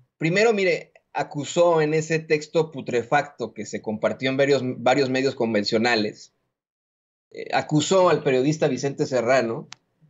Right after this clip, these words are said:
de ser el francotirador del gobierno,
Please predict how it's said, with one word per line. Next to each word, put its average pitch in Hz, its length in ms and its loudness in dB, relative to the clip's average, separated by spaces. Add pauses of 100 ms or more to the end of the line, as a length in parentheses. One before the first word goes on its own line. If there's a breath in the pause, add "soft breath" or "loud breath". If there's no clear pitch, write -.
(340)
de 127 220 2
ser 156 200 2
el 165 140 2
francotirador 131 960 0 (920)
del 113 220 -4
gobierno, 131 800 0